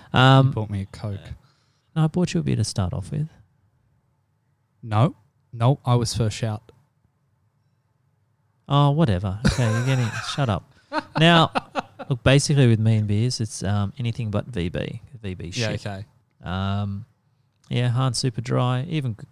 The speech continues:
Speaker 1: go back to the oldies like a Resh's or a Tooheys New.
Speaker 2: I don't mind a new. Don't mind a Carlton Dry.
Speaker 1: Yeah, Carlton Dry. Carlton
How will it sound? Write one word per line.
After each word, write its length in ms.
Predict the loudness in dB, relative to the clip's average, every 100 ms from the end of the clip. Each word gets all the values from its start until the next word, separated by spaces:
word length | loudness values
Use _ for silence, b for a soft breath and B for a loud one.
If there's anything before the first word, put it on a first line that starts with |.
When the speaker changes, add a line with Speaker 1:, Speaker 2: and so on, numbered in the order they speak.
| -4
Speaker 1:
go 140 | -2
back 200 | 0 -2
to 100 | -2
the 80 | 0
oldies 340 | 0 0 -4
like 140 | -6 -4
a 40 |
Resh's 420 | -4 -4 -4 -4
or 80 | -4 -6
a 40 |
Tooheys 360 | -6 -8 -8 -8
New. 260 | -10 -10 -12 b b b _ _ _ b b
Speaker 2:
I 60 | 0
don't 140 | 4
mind 200 | 6 6
a 40 | 6
new. 280 | 2 2 0
Don't 200 | 2 2
mind 180 | 4 2
a 20 |
Carlton 340 | 0 -4 -4
Dry. 240 | -4 -4 -2
Speaker 1:
Yeah, 160 | -2 -4
Carlton 220 | -6 -8
Dry. 280 | -6 -4 -2
Carlton 540 | 2 2 4 2 2